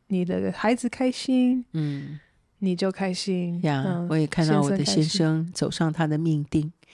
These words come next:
Speaker 1: 嗯。
Speaker 2: 好，当然我自己，我也觉得我在神给我的命定上。呀，我，我常常讲，神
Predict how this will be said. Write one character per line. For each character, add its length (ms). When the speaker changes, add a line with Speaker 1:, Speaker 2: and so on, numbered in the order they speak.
Speaker 1:
嗯。 80
Speaker 2:
好， 180
当 220
然 120
我 220
自 220
己， 180
我 160
也 100
觉 160
得 140
我 180
在 320
神 220
给 180
我 80
的 120
命 220
定 220
上。 240
呀， 320
我， 220
我 100
常 180
常 160
讲， 240
神 540